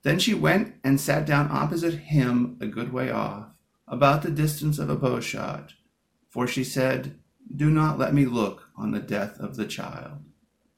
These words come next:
As she sat opposite him, she lifted up her voice and wept.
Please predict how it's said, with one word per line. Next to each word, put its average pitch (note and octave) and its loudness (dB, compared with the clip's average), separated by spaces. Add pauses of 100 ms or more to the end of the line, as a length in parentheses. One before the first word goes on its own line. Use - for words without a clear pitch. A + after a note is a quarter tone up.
(840)
As D#3+ 6
she A3+ 2
sat G3+ 4
opposite E3+ 0
him, D#3 2
she - -4
lifted D3+ 0
up D#3 0
her D#3 -4
voice B2+ 2
and A2+ -2
wept. A2+ -4